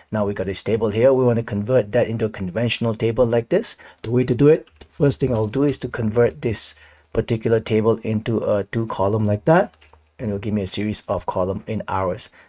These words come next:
Now let's work with the days. We're gonna start off with sequence, and I know there's a total of thirty-five,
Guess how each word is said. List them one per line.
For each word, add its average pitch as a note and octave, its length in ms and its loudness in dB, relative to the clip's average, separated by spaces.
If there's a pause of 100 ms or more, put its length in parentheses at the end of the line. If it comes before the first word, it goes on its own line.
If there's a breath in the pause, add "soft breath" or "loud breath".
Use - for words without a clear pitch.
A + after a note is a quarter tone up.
(120)
Now F#2+ 180 -4
let's A#2 240 4
work B2 180 2
with A2+ 120 0
the A#2 60 -2
days. C3+ 360 -4 (680 soft breath)
We're C3+ 80 -8
gonna B2+ 160 -4
start B2+ 240 4
off C3+ 160 2
with G#2+ 100 -2
sequence, F3+ 720 2
and G#2+ 200 -2
I G#2+ 100 0
know B2+ 140 6
there's A2 180 2
a G#2+ 60 -2
total A2+ 340 0
of A#2+ 200 -4
thirty-five, A2 640 -2